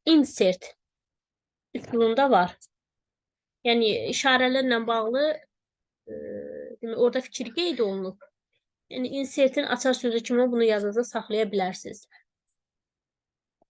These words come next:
Ə, qeyd etmə sistemidir və işarələr sistemi ifadəsi insert metodunda var. Burada biz, ə, dedik ki, məsələn,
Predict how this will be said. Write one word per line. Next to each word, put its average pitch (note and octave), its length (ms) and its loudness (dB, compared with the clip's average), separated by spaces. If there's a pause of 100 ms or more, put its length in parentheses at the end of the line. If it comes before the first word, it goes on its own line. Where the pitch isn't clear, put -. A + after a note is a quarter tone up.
(1080)
Ə, A#3+ 180 4
qeyd C4+ 300 4
etmə C4+ 320 4
sistemidir A3+ 600 0
və C#4+ 120 6
işarələr G#3+ 600 2 (300)
sistemi F#3+ 640 -6
ifadəsi G#3+ 560 2
insert G3+ 400 -2 (200)
metodunda G3 600 -2
var. F#3 300 0
Burada B3+ 260 2
biz, B3 160 -2 (400)
ə, - 160 -4 (400)
dedik A#3 320 -8
ki, C4 80 0
məsələn, A3 480 2